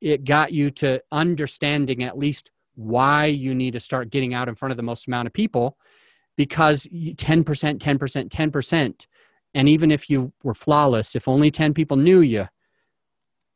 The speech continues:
the most amount of people that could ever invest in your deals is, is ten.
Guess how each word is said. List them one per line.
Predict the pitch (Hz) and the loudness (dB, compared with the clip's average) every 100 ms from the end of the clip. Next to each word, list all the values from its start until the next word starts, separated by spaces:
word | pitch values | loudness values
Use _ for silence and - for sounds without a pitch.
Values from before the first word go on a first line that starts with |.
| _ - | _ -4
the | 117 | 2
most | 117 135 147 - | 4 6 4 2
amount | 131 120 | -2 -2
of | 110 | -2
people | 123 113 110 | -4 -4 -4
that | 110 | -4
could | 123 | 0
ever | 117 113 113 | 0 2 0
invest | 117 120 123 120 - | 0 -4 -2 -2 -4
in | 117 | -4
your | 110 | -4
deals | 117 170 127 113 | 0 2 2 0
is, | 120 - - | -10 -10 -12
is | 135 | -4
ten. | 220 175 | 0 0